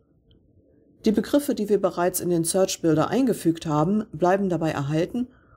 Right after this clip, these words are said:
und können mit den folgenden Suchanfragen kombiniert werden. Den neuen Mesh-Term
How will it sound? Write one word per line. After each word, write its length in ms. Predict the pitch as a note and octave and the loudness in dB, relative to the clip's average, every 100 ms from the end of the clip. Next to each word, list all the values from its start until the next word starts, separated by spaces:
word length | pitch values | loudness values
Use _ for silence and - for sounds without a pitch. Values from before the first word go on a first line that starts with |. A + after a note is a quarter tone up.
| _ | _
und 200 | - G3 | -2 -2
können 240 | - C4+ B3 | 2 4 4
mit 100 | D#3+ | 4
den 120 | D#3+ | 2
folgenden 500 | D#3+ G#3+ A#3 A3+ A3 | 4 2 4 4 4
Suchanfragen 800 | F3 F3 - E3 - D#3 D3+ E3 | 4 2 2 -2 -2 0 2 2
kombiniert 580 | E3 E3 G#3 F#3 F3+ - | 0 2 4 4 4 2
werden. 340 | C3 C3 C3+ - _ _ _ _ _ - _ _ _ _ _ _ _ _ _ - - _ | -6 -6 -8 -12 _ _ _ _ _ -20 _ _ _ _ _ _ _ _ _ -20 -20 _
Den 140 | F#3 F#3 | 0 2
neuen 300 | C#4 A#3 D#3 | 0 0 0
Mesh-Term 680 | D#3+ - - F#3 G#3+ A#3+ | -2 -4 -4 -2 -2 -4